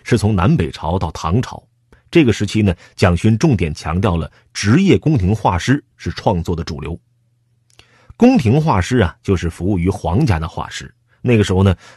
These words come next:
没有照相机、摄影机，他们的工作好像今天的时事政治记者，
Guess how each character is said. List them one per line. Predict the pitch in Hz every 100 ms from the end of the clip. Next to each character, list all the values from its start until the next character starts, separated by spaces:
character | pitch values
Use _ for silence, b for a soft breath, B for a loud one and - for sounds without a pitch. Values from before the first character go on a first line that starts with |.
| B
没 | 90
有 | 85
照 | 90
相 | 85 80
机、 | 87 104
摄 | - 101
影 | 64
机， | - 95 - _ -
他 | 196
们 |
的 | 165
工 | 170 180
作 | 175 - b
好 | b -
像 | 92
今 | 90 117
天 | 117 123
的 | 104 85
时 | - 92 139
事 | 139
政 | 117 135
治 | 104
记 | -
者， | - -